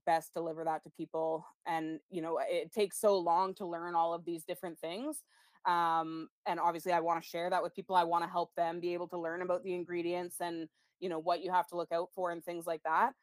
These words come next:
But I thought, if I can also make a product line that is already caters to that demographic, that helps those people, and that is just, can be a trusted, reliable source,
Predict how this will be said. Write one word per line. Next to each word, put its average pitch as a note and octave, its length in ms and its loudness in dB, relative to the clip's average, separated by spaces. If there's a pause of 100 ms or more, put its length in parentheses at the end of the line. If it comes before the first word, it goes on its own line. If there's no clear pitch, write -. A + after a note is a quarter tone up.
(260)
But F#3 100 6
I E3 100 6
thought, E3 440 6 (120)
if G3+ 140 0
I E3+ 120 8
can F3 100 -6
also E3 300 0
make G#3 220 -2
a A#3+ 40 -6
product F#3 380 2
line F3 340 0 (120)
that E3+ 140 -2
is D#3+ 140 -4
already E3 640 0 (400)
caters A3 340 0
to F3 120 -6
that E3 240 4 (260)
demographic, F3 640 2
that E3+ 180 -4
helps G3 260 -2
those F3+ 200 -6
people, E3+ 520 -2 (480)
and F3+ 160 2
that E3+ 140 0
is E3+ 180 -4
just, - 300 -10
can F3 140 -8
be E3 140 -6
a D#3+ 40 0
trusted, F3 360 -2
reliable E3 440 2
source, B3+ 540 -2